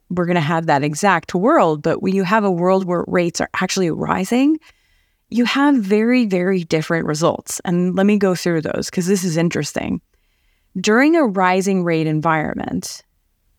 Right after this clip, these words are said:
in periods where rates are going up, o-, on average, shorter term strategies like trend following that look at changes in rates, they're going to be more likely to be short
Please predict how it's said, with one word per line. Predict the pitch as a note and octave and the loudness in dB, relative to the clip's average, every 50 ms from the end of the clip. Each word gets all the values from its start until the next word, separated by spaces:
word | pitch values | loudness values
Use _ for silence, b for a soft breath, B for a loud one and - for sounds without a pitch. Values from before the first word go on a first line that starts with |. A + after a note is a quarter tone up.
| _ _ _ _ _ - | _ _ _ _ _ 0
in | G#3 G#3+ A#3+ B3+ | 2 4 4 4
periods | B3 - B3 A#3+ A3 G3+ F#3 F3+ E3 E3+ | 2 2 2 4 4 4 4 2 0 0
where | E3+ F3+ E3+ | 0 0 0
rates | E3 F3 E3 E3+ D#3+ - - | 2 0 0 0 0 0 -2
are | E3+ | -2
going | D#3 D#3+ D#3 D3+ D#3 E3+ | 0 0 -2 0 2 2
up, | A3 D#3+ E3+ - - | 2 2 2 2 2
o-, | F3 E3 - - | 0 0 0 -2
on | - F3 E3 D#3+ | -4 -2 -2 0
average, | - - D3+ D3+ D3+ D#3 D3+ D#3 D3+ | 0 0 0 -2 -2 -2 -4 -4 -4
shorter | - - - G3 G3+ G#3 B3+ C4+ | -4 -2 0 0 2 2 0 0
term | - - B3 A#3+ A#3 A3 | 0 0 0 2 2 0
strategies | F#3+ - - G3 F#3 F3+ F3 F3 D#3+ E3 E3 D#3+ - | 0 0 0 2 2 2 2 0 -2 -2 -2 -2 -2
like | E3 D#3 D3+ - | -4 -4 -4 -6
trend | - - A#3+ C4 C#4+ C4+ A3+ | -4 0 2 4 4 4 2
following | - D#3+ D#3 D3 D3 D3 D3+ D#3+ D#3 | 0 -2 -2 -2 -2 -2 -2 -2 -2
that | D#3 - - | -2 -4 -4
look | - F3 F3 - - | 0 -2 -2 0 0
at | E3+ D#3+ - _ - | -2 -2 -2 _ -10
changes | - - - - F#3 G3 G#3 G3+ F#3 F#3 F3 D#3 | -8 -4 -2 0 2 2 2 2 2 0 0 0
in | D#3+ D#3 D#3 | 0 0 0
rates, | D#3 F3+ B3 C4+ A3+ E3+ D3+ D#3 - - - _ _ _ _ _ _ _ _ _ _ - | 0 2 2 2 2 0 -2 -4 -6 -10 -16 _ _ _ _ _ _ _ _ _ _ -2
they're | - G#3 G#3 | 0 2 2
going | F#3+ A3 B3 B3 | 4 2 2 2
to | A#3+ G#3 | 2 2
be | F3+ F#3+ F#3 | 2 0 0
more | F3 F3 F3 F#3 G#3+ A#3+ C4 C4 | 0 0 0 2 4 4 4 4
likely | B3+ A3+ G3+ G3 F#3+ - - G3 F#3 | 4 4 2 0 0 0 -2 -2 -2
to | - - - | -2 -4 -6
be | D#3+ D#3 D3+ | -4 -4 -4
short | C#3+ - - - - - - - - - - - - - | -4 -4 -6 -6 -2 -2 0 0 0 -2 -2 -6 -14 -18